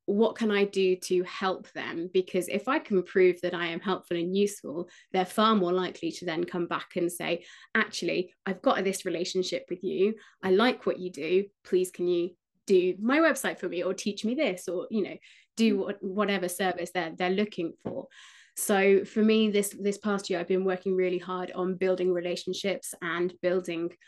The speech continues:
Speaker 1: my network, but from a point of view, how can I help rather than what can these people do for me?
Speaker 2: Mm.
Speaker 1: Um, so I think that's my, my, my number one tip is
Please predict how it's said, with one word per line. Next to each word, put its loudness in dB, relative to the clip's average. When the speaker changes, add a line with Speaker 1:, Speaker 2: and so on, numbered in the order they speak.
Speaker 1:
my 2
network, 0
but 4
from 6
a 8
point 2
of -20
view, 4
how 0
can -2
I 0
help -4
rather 2
than 0
what 2
can -2
these 4
people -4
do -2
for -8
me? -6
Speaker 2:
Mm. -4
Speaker 1:
Um, -2
so -2
I -6
think -12
that's -8
my, -6
my, -2
my -2
number 8
one 4
tip -6
is -2